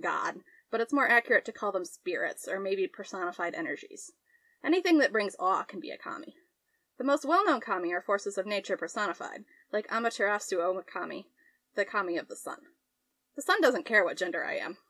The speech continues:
The sun accepts my worship and my gratitude no matter what pronouns I like. I'm still trying to learn how to worship when threats and strict obedience are not required,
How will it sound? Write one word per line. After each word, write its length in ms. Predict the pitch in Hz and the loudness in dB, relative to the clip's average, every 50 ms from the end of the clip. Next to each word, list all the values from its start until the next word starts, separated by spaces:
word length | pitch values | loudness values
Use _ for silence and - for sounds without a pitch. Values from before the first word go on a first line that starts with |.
| _ - | _ -10
The 80 | 226 208 | -8 -2
sun 220 | - 269 277 269 | 2 4 4 4
accepts 340 | 254 262 - 220 202 - - | 4 4 2 0 0 0 0
my 80 | 196 | 2
worship 360 | 190 185 190 190 - 190 - 196 | 4 4 4 4 2 -2 -2 -2
and 100 | 190 185 | -2 -2
my 100 | 180 175 | -2 0
gratitude 460 | - 175 170 165 175 - 180 170 165 | 0 0 0 0 -4 -4 -6 -4 -4
no 60 | 170 | -2
matter 220 | 175 170 160 156 | -2 -2 -2 -2
what 200 | 156 170 - - | -2 -2 -2 -4
pronouns 400 | - 143 147 151 - - - - | -6 -10 -10 -8 -10 -10 -12 -10
I 80 | - - | -8 -8
like. 220 | 120 123 87 - - - _ _ _ _ _ _ _ _ _ _ _ _ _ _ _ _ _ _ _ _ _ - | -6 -6 -8 -10 -12 -20 _ _ _ _ _ _ _ _ _ _ _ _ _ _ _ _ _ _ _ _ _ -6
I'm 80 | 269 | -4
still 220 | 285 - 415 453 453 | -2 0 0 0 4
trying 200 | 381 381 359 320 | 6 6 8 8
to 60 | 262 | 6
learn 200 | 226 220 220 226 | 4 2 2 0
how 100 | 226 202 | 0 0
to 100 | 180 180 | 0 0
worship 380 | 175 180 185 - - 175 165 - | 0 0 -2 -2 -4 -6 -6 -6
when 100 | 170 170 | -6 -4
threats 280 | - 196 180 - - | -2 -2 -2 -2 -4
and 100 | 190 170 | -8 -8
strict 240 | - - 196 - - | -4 -4 -4 -2 -2
obedience 440 | 185 165 170 170 165 170 160 165 - | -2 -4 -4 -4 -4 -4 -6 -6 -6
are 60 | 165 | -6
not 200 | 165 180 165 - | -4 -4 -4 -6
required, 480 | - - - 180 156 - - 104 - | -6 -6 -4 -4 -2 -2 -4 -6 -6